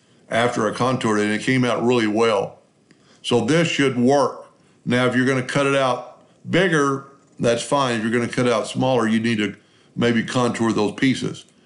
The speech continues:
But I've already shared the file. I've already posted it under my Corel file share page under files, and it's just twelve inch leaf.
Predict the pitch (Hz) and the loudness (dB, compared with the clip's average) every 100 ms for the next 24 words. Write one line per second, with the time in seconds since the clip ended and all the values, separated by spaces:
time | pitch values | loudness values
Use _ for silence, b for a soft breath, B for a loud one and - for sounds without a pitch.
0 | b b - 120 123 139 143 - 147 147 | b b 0 2 4 2 2 0 0 0
1 | 135 123 139 131 131 127 123 123 123 120 | 0 -2 0 2 2 2 2 2 0 0
2 | 131 127 107 120 117 117 117 113 110 113 | 0 0 0 0 0 0 -2 -2 0 -2
3 | 110 b b b - 131 131 131 - 123 | -4 b b b 0 2 2 0 0 0
4 | 123 - 127 120 117 123 120 120 107 - | 0 0 0 0 0 0 0 0 -4 -12
5 | _ b b b b b _ - 117 123 | _ b b b b b _ -6 0 2
6 | - - 127 117 113 113 113 107 - - | 2 0 0 2 2 0 -2 -4 -12 -16
7 | - 107 110 101 - - 107 - - 123 | -6 -2 0 -2 -6 -4 -4 -4 0 2
8 | 117 120 113 - 117 107 104 | 2 0 -2 -2 0 0 -2